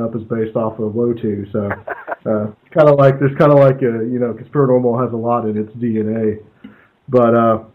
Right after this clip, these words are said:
Speaker 1: <clears throat> so I started kind of following those guys like Chris Putnam and, uh, some,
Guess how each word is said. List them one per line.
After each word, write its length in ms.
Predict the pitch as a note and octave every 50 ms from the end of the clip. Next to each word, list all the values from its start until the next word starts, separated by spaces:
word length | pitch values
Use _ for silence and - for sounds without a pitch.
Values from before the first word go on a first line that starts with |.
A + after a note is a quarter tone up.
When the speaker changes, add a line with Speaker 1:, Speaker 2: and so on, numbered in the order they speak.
| _ _ _
Speaker 1:
<clears throat> 280 | _ _ _ _ - G#3+ F#3 D#3+ - - - _ _ _ _ _ _ _ _ _ _ _ _ _ -
so 120 | F3+ F3 F3
I 20 |
started 240 | - B3 A3 - -
kind 160 | G3+ E3 D3
of 80 | C#3+ -
following 380 | C#3+ C3 C3+ C#3 C#3 C3+ B2+
those 180 | C3 B2+ A#2+ A2+
guys 400 | C3 B2 A#2+ A#2+ A#2+ A#2+ A2+ A2+
like 140 | A#2 G2+ -
Chris 240 | - C#3 B2+ A2 - -
Putnam 640 | - B2+ A2+ - A#2+ A#2 A#2 A2+ A2+ A2+ A2+ A2 G#2+
and, 420 | G#2+ A2+ A2 A2 A2 A2 G#2+ G#2+
uh, 300 | G#2+ G#2+ G#2+ G#2+ G#2 -
some, 320 | - A#2 A2 A2 A2+ -